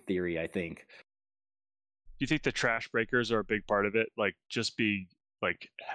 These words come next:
Speaker 2: free draw. It's, like, more, they're, like, in your hand, basically.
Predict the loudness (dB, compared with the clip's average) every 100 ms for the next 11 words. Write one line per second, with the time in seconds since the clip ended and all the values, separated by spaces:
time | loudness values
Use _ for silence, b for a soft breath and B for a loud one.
0 | -12 _ -20 -10 2 4 4 4 2 0
1 | -4 -8 2 6 6 4 2 2 4 4
2 | 2 -2 -6 0 2 2 0 -2 -2 -2
3 | -4 -6 -8 -10